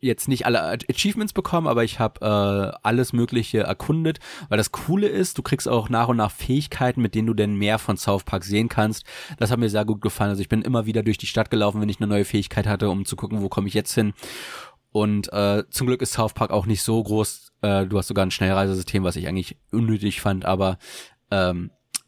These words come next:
die ist die Möglichkeit geboten, dieses Spiel fix, fix durchzuspielen. Und ich hab auch nur zwölf, dreizehn Stunden gebraucht, äh, dafür, dass ich eigentlich alle Nebenquests erledigt hatte.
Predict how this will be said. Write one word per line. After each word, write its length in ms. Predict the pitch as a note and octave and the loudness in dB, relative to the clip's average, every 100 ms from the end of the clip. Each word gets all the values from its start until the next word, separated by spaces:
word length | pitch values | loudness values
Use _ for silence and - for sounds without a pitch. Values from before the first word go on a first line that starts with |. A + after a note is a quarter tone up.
| - | -4
die 120 | A2 | 0
ist 220 | A2+ - | 0 0
die 80 | A#2 | 0
Möglichkeit 480 | G2+ G2+ A2 - G2+ | 2 0 -2 -2 -2
geboten, 360 | G#2+ F#2+ F#2 G#2 | -2 -2 -4 -4
dieses 160 | F#2+ | -4
Spiel 340 | - G#2 F#2+ - | -2 0 0 0
fix, 320 | - D3+ - | -4 -4 0
fix 180 | C3 - | -2 0
durchzuspielen. 560 | A#2+ - A#2+ - A2 G2+ | -2 -2 -6 0 2 2
Und 60 | |
ich 160 | D#2+ - | -4 -8
hab 120 | - | -10
auch 140 | - | -8
nur 180 | F2+ F2+ - - | -6 -6 -8 -12
zwölf, 360 | - F2+ F#2+ | -2 0 0
dreizehn 320 | - F2 - | 0 -2 -2
Stunden 220 | F2+ F2+ F#2 | -6 -4 -4
gebraucht, 460 | E2+ G2 G2 - - - - - - | -2 0 0 -4 -18 -20 -20 -20 -6
äh, 300 | F#2+ F#2+ F#2+ | -2 0 0
dafür, 300 | F2+ F2+ - | -2 -2 0
dass 140 | F#2 F#2 | 0 0
ich 140 | F2 | -2
eigentlich 260 | G2 F#2 F2 | -2 -2 -2
alle 140 | G2 | 0
Nebenquests 540 | F#2+ G2 G2+ G2+ - | 0 0 0 -2 -2
erledigt 440 | F#2+ G2 G2 F#2+ - | -2 0 0 -2 -2
hatte. 300 | F#2+ G2+ | 0 0